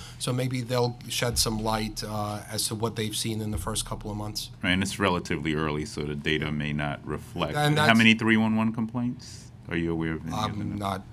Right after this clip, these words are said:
Speaker 1: I'm not.
Speaker 2: You don't track that?
Speaker 1: Well, we, we don't run three one one.
Speaker 2: Okay.
Speaker 1: But
Speaker 2: But you
Speaker 1: I,
Speaker 2: do,
Speaker 1: I
Speaker 2: you get
Speaker 1: mean,
Speaker 2: that data,
Speaker 1: again,
Speaker 2: is the
Speaker 1: I think,
Speaker 2: question.
Speaker 1: I think the right answer to this is you're having
Speaker 2: Mm-hmm.
Speaker 1: C C R B come here next. Uh,
Speaker 2: Mm-hmm.
Speaker 1: three one one would just forward the call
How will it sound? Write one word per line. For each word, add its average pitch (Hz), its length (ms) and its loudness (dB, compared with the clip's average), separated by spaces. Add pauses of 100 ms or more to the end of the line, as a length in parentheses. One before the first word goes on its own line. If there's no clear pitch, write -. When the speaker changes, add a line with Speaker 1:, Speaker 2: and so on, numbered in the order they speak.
Speaker 1:
I'm 104 140 -6
not. 95 340 -8
Speaker 2:
You 87 140 2
don't 87 160 4
track 82 300 2
that? - 180 -10 (580)
Speaker 1:
Well, 113 220 -2
we, 113 160 0
we 110 160 -4
don't 107 180 -4
run 104 360 -4
three 107 200 -6
one 101 160 -6
one. - 320 8 (540)
Speaker 2:
Okay. 85 120 -4 (100)
Speaker 1:
But 110 160 0
Speaker 2:
But - 160 2
you 117 60 6
Speaker 1:
I, 135 80 6
Speaker 2:
do, 139 60 4
Speaker 1:
I 147 40 8
Speaker 2:
you 143 80 6
get 95 80 6
Speaker 1:
mean, 156 80 4
Speaker 2:
that 85 160 6
data, 151 200 6 (180)
Speaker 1:
again, 143 80 6
Speaker 2:
is 135 80 4
the - 40 -6
Speaker 1:
I 135 80 4
think, 160 260 4
Speaker 2:
question. - 140 -6
Speaker 1:
I 143 120 4
think 147 200 2
the 151 60 0
right 139 240 6
answer 135 320 0
to 117 160 -4
this 110 260 0
is 113 280 -2 (260)
you're 113 140 2
having 127 220 4
Speaker 2:
Mm-hmm. - 200 0
Speaker 1:
C 123 40 -2
C 123 200 0
R 113 160 2
B 117 320 -2 (240)
come 120 220 2
here 113 240 0
next. 117 480 0 (400)
Uh, 110 220 4
Speaker 2:
Mm-hmm. 87 100 0
Speaker 1:
three 143 320 2
one 139 240 4
one 127 440 2
would 117 140 -2
just 117 320 -2
forward 117 480 2
the 110 80 -4
call 110 520 0